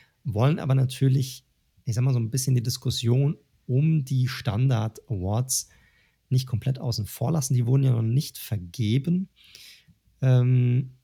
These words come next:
wie siehst du, wer, wer wird denn so die Haupt-Awards gewinnen, mein, äh, diese Saison?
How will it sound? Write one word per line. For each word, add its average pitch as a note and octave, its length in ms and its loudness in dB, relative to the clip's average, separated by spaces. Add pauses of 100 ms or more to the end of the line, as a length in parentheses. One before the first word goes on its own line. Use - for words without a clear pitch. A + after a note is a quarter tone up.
(440)
wie G#3+ 460 -2
siehst E3+ 240 2
du, B2+ 120 2
wer, B2+ 180 2
wer B2+ 180 2
wird F#3+ 120 0
denn F3 60 0
so C#3+ 120 0
die C3 100 2
Haupt-Awards A#2+ 600 -4
gewinnen, A#2 340 2
mein, F#2 320 -4
äh, D#3+ 160 -12 (160)
diese G2 260 -2
Saison? F2 320 -6